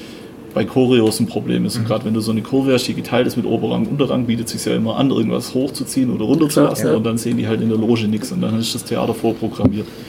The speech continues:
Speaker 1: Und solche Sachen, dass halt da keine Logen reinkommen oder dann ging's drum, ob man Videowürfel braucht oder nicht, wo man dann gesagt hat, also gegen uns brauchen wir keinen Videowürfel. Oder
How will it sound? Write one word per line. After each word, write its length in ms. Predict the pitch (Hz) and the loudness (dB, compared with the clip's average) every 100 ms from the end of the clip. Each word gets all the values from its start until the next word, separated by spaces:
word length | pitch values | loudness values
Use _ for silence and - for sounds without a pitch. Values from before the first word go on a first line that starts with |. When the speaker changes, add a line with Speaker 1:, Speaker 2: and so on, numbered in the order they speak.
| - - - - | -16 -14 -10 -2
Speaker 1:
Und 200 | 104 87 - - - - - | -2 -2 -6 -14 -16 -16 -14
solche 380 | - 110 123 123 | -6 -2 0 2
Sachen, 240 | 120 117 | 0 0
dass 140 | 98 - | -2 -4
halt 120 | - | -4
da 140 | 127 | -4
keine 260 | - 123 120 | -2 0 0
Logen 320 | 120 131 135 | 0 -2 -2
reinkommen 600 | 131 131 120 - 117 120 | -2 -2 -2 0 0 0
oder 180 | - - - - - - - - - - - | -2 -4 -8 -16 -18 -18 -18 -18 -18 -16 -6
dann 300 | 113 117 117 - | 0 2 2 -2
ging's 320 | - 123 120 | -2 0 0
drum, 440 | - - 117 117 185 - - - - - - - - - - - - - | -6 -4 0 0 -2 -6 -18 -18 -18 -18 -18 -18 -18 -16 -16 -16 -14 -6
ob 180 | 117 123 | -2 2
man 160 | 120 | 4
Videowürfel 720 | 117 131 131 123 123 131 131 | 4 2 4 4 4 2 2
braucht 460 | 120 - - - - | -4 -2 -2 -2 0
oder 200 | 117 113 | 2 2
nicht, 280 | 123 127 - | 2 0 -4
wo 60 | |
man 120 | 123 127 | -4 -4
dann 80 | - | -6
gesagt 220 | - - | -8 -8
hat, 80 | - | -8
also 140 | 120 | -8
gegen 240 | - - - | -6 -6 -4
uns 120 | 120 | -4
brauchen 200 | - 120 | -4 -4
wir 60 | 113 | -2
keinen 200 | 117 120 | 0 2
Videowürfel. 560 | 127 113 - - - - - - - - - - - - | 2 0 -2 -4 -8 -10 -12 -12 -14 -16 -16 -14 -14 -6
Oder 240 | 110 113 | 2 2